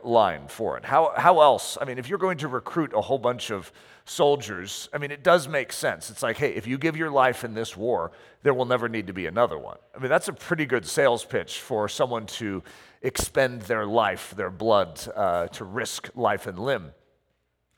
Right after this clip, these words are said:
It didn't turn out to be that. And in fact, it turned out to be a catalyst, a starting point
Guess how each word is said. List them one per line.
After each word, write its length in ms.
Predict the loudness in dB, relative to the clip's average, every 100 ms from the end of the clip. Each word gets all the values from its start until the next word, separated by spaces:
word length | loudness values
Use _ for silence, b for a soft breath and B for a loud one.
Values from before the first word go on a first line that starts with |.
| b b b b
It 80 | -8
didn't 220 | -8 -6
turn 180 | 0 2
out 240 | 2 0
to 80 | -8
be 240 | -10 -10 -6
that. 380 | -8 -8 -18 -20 _ _ -4
And 500 | 2 2 2 -4 -10 -10
in 100 | -10
fact, 360 | -2 0 0 -4
it 160 | -12
turned 280 | -8 -6 0
out 280 | 0 0 -4
to 140 | -12
be 360 | -8 -6 -6 -8 B B B
a 100 | -8
catalyst, 720 | -6 -2 2 2 2 -2 -6
a 40 | -12
starting 500 | -4 0 0 -2 -10
point 360 | -8 -6 -8